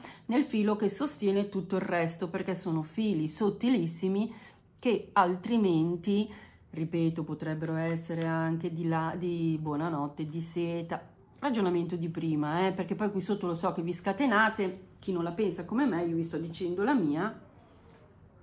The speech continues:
e quindi, essendo così sottilissimo, ha bisogno di un sostegno.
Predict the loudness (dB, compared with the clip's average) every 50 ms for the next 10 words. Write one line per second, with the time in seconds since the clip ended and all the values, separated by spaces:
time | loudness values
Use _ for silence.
0 | -20 -20 -20 -20 -20 -20 -20 -20 -20 -20 -20 -20 -10 -4 -4 -4 -4 0 0 2
1 | 2 4 2 2 0 0 0 -2 -2 -4 -8 -8 -6 -2 0 0 2 2 2 0
2 | 0 0 0 0 -2 -4 -6 -2 0 0 2 2 2 0 -2 -2 0 0 0 0
3 | 0 0 0 0 0 0 2 2 2 2 2 0 -2 -2 -2 -2 -4 -6 -6 -6
4 | -4 -2 0 0 0 2 2 2 0 0 -2